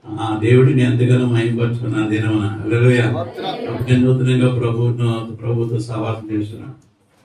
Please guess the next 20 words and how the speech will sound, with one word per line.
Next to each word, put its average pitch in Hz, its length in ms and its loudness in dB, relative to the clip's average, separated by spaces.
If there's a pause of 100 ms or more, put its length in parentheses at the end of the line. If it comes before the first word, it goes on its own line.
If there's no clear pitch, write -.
(260)
దేవుడు 156 360 6
అంత 131 300 2
క్రమం 143 380 6
ఉందండి. 123 300 4
ఆయన 131 280 2
చూస్తాడు 131 440 0
అంటాడు, 104 280 -6 (960)
మనం 117 360 4
చూసుకుంటాడు 139 460 4
ఆయన. 110 460 2
అంత 123 220 2 (120)
క్రమాన్ని 139 440 4
పాటించే 123 420 2
దేవుడు. 107 420 0 (1040)
అక్రమము 139 580 2 (100)
చేయవద్దు. 131 380 6 (1600)
ఆ, 110 340 -2
ఆయన 123 220 4
అక్రమాన్ని 147 880 4
అంగీకరించేవాడు. 123 1000 0